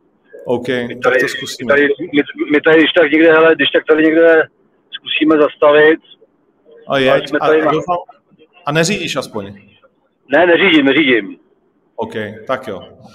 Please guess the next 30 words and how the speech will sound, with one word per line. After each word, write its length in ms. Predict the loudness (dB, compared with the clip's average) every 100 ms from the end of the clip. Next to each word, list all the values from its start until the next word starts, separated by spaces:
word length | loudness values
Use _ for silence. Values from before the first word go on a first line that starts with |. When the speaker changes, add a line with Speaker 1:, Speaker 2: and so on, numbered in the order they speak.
| -20 -20 _ -8
Speaker 1:
Tak 120 | -6
to 80 | -4
uděláme 220 | -2 -2
takhle. 240 | -2 -4
Tak, 200 | -4 -4
eh, 180 | -2 -4
tak 160 | -2 -4
jak 120 | -4
se 80 | -2
máš? 380 | -4 -4 -10 -18 -20 _ _ -20 _ _ _ _ -20 -20 -20 -20 -20 _ -20 -20 _
Speaker 2:
No 60 | -2
hele, 280 | 2 4 4
tak 220 | 2 2
mám 120 | -2 0 -2
se 60 | -2
skvěle. 580 | 2 4 6 6 4 2
Dneska, 460 | -4 -6 0 2 2
dneska 300 | 0 -4 0
další 420 | 2 0 -4 -2
event, 320 | 2 4 2 2
svátek 320 | 0 2 -4 -2
sportu, 380 | -4 0 2
viď? 280 | 4 4 2 -2 -4
Já, 100 | 0 2 4
já 60 | 2 2
jsem 120 | 0
nadšenec, 400 | 0 2 0 2 0
já 80 |
pravidelně 460 | 2 2 2 2 0 -8
sleduju 440 | -6 0 2 2